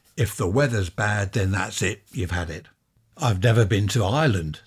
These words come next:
That's only across the Irish Sea. I've never been to Ireland. I've never been to Scotland.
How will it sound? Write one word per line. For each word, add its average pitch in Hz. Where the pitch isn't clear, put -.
That's -
only 98
across 98
the 110
Irish 90
Sea. 120
I've 107
never 110
been 110
to 113
Ireland. 117
I've 120
never 120
been 101
to 101
Scotland. 87